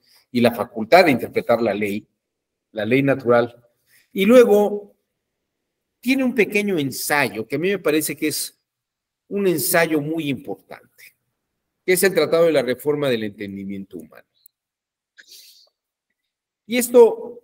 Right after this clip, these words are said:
esto lo leí en una carta, eso es, lo leí en un libro de una correspondencia de Baruch Spinoza, que lamentablemente,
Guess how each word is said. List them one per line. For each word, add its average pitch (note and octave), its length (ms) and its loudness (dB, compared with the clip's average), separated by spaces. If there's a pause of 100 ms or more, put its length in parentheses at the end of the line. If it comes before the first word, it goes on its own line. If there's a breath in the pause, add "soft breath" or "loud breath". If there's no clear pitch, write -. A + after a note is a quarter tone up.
esto A#3 360 -2
lo G3 120 4
leí C3+ 300 0
en C#3 140 -2
una D3 200 -6
carta, G#2+ 460 -6 (1300)
eso F3+ 200 -4
es, F3+ 340 -8
lo D#3 100 4
leí F3+ 200 2
en G#3 80 -2
un G3 140 -2
libro B2+ 440 -2 (2250)
de C3+ 100 0
una E3+ 320 0
correspondencia B2+ 580 -2
de A#2+ 60 6
Baruch A2+ 320 -4
Spinoza, G#2+ 580 -12 (1000)
que D#3+ 380 2
lamentablemente, E3+ 1200 0